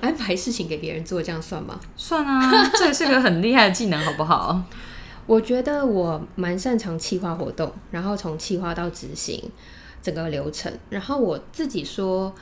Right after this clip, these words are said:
Speaker 1: 安排事情给别人做，就是比较开玩笑的方式。但是我自己是透过平常的观察跟相处，
Speaker 2: 嗯。
Speaker 1: 我会根据每一个人的特质，把他们放在最适合的位置，然后让整个活动可以透过大家各司其职，把我想要的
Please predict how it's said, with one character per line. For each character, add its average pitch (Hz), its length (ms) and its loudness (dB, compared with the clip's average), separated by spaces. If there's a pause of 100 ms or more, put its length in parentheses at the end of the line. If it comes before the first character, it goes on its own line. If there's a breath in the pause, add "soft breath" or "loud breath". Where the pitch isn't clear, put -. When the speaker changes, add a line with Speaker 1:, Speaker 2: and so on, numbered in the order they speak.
(140)
Speaker 1:
安 226 160 0
排 190 100 -2
事 190 140 -6
情 196 140 -4
给 156 100 -6
别 151 160 -8
人 151 80 -8
做， 170 160 -4
就 170 80 -4
是 175 60 -2
比 170 80 -8
较 156 100 -4
开 - 160 -10
玩 139 100 -8
笑 151 120 -6
的 - 80 -8
方 - 180 -12
式。 - 180 -10
但 208 160 -2
是 185 140 2
我 165 160 -4
自 233 180 -6
己 196 140 -6
是 - 160 -8
透 190 180 -4
过 185 240 -2
平 165 220 -8
常 156 180 -12
的 156 200 -10
观 170 200 -6
察 175 160 -12
跟 165 140 -8
相 165 240 -8
处， - 160 -10
Speaker 2:
嗯。 - 140 -12 (340 loud breath)
Speaker 1:
我 175 100 -4
会 214 240 -2
根 208 200 -4
据 202 160 -4
每 160 160 -4
一 151 60 -6
个 165 80 -6
人 151 160 -8
的 - 160 -10
特 196 240 -2
质， - 300 -10
把 135 80 -10
他 165 100 -8
们 160 160 -8
放 160 260 -8
在 151 300 -6 (180)
最 185 160 -2
适 180 200 -4
合 151 100 -10
的 127 100 -12
位 147 180 -6 (120)
置， - 100 -14 (600 loud breath)
然 165 120 -8
后 185 200 -4
让 202 200 -2
整 175 140 -4
个 160 100 -2
活 170 200 -4
动 196 160 -2
可 185 160 -4
以 165 40 -2
透 180 160 -6
过 175 220 -4
大 160 220 -8
家 151 520 -8 (120)
各 185 160 0
司 175 200 -6
其 160 220 -10
职， 143 220 -12
把 151 180 -6
我 160 140 -4
想 - 160 -10
要 170 140 -6
的 - 280 -12